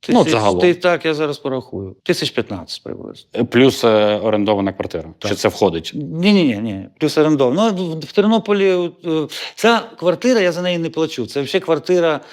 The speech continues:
Speaker 2: в мене сестра є рідна, а то її хресна. Вона
Speaker 1: Мгм.
Speaker 2: живе в, чи в Іспанії, чи в Італії. І каже: «Міша,
Speaker 1: Ну.
Speaker 2: от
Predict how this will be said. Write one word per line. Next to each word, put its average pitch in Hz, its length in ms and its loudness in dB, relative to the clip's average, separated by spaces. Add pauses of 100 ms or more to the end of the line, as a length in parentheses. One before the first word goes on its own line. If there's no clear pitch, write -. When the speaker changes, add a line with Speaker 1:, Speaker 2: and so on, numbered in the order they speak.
(320)
Speaker 2:
в 139 40 0
мене 151 180 4
сестра 214 400 2
є 208 260 4
рідна, 156 380 -4
а 135 40 -2
то 156 120 -4
її 147 200 -2
хресна. 107 480 -4
Вона 123 140 0
Speaker 1:
Мгм. 135 100 2
Speaker 2:
живе 139 200 2
в, 131 120 -4
чи 143 140 -8
в 139 40 -2
Іспанії, 139 420 0
чи 147 120 -6
в 147 40 -2
Італії. 180 480 0 (340)
І 151 80 0
каже: 160 240 4
«Міша, 135 400 0
Speaker 1:
Ну. 151 60 2
Speaker 2:
от 143 200 -2